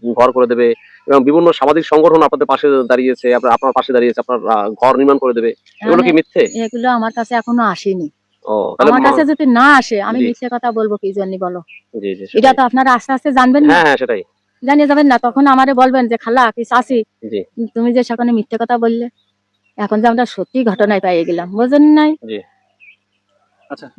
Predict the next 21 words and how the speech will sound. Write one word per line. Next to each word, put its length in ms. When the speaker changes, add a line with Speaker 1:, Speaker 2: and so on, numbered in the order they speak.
Speaker 2:
তাই 160
এইটুকুই 380
বাবা, 280
আমি 120
আর 180
কথা 220
বলতে 240
পারতেছি 420
না, 120
শোনা। 380
Speaker 1:
আচ্ছা, 320
তো 60
আপনি 280
ভালো 180
থাকবেন। 360
Speaker 3:
ঠিক 120
আছে, 140
তাহলে 160
ভালো 140
থাকেন, 260
হ্যাঁ। 140